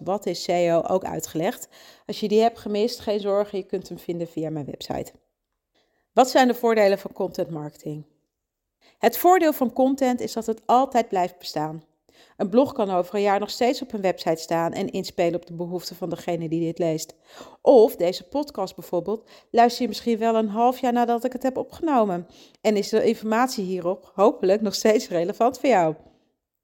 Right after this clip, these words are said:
Nou, nu je weet wat content marketing is en wat het nut ervan is, geef ik je nu vijf redenen om ermee te beginnen. Eén, het is goed voor seo. Ja, ik had het al gezegd.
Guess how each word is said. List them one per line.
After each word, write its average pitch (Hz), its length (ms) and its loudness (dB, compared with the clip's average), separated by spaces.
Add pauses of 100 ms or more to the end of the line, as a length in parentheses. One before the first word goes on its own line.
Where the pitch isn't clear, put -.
(400)
Nou, 180 280 -2 (480)
nu 247 180 4
je 302 160 4
weet 233 420 4
wat 247 200 0
content 190 360 -4
marketing 170 440 -6
is 175 400 -6
en 233 180 0
wat 220 180 0
het 170 100 -2
nut 202 200 -2
ervan 233 260 -2
is, 254 240 -2 (340)
geef 180 280 -4
ik 170 100 -10
je - 100 -10
nu 220 180 0
vijf 262 340 0
redenen 214 560 0 (140)
om 226 180 0
ermee 185 220 -2
te 170 100 -12
beginnen. - 480 -12 (880)
Eén, 220 380 6 (280)
het 285 180 2
is 294 100 2
goed - 240 -2
voor 254 120 -2
seo. 247 540 2 (160)
Ja, 240 360 4
ik - 60 -10
had 254 120 2
het 247 100 0
al 220 120 6
gezegd. 220 460 -2